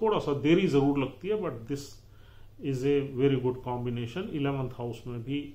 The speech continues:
ये अच्छा काम करती है, लेकिन वहाँ eleventh house में हमारा जो network circle होता है वो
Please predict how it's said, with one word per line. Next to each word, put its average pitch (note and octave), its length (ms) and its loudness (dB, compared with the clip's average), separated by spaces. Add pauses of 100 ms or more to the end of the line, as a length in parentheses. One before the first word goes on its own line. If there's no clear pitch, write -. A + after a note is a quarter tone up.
ये C#3 140 -8
अच्छा - 300 -10
काम C#3+ 300 -6
करती C#3+ 360 -8
है, G3+ 180 -8 (360)
लेकिन E3+ 240 -6
वहाँ F#3 320 -4
eleventh F#3+ 380 -2
house F#3+ 300 -6
में G#3 80 -4
हमारा F#3 280 0
जो F#3 120 2
network F3 480 0
circle D#3 340 -4
होता D3 320 -4
है G3+ 80 -4
वो F3 300 -4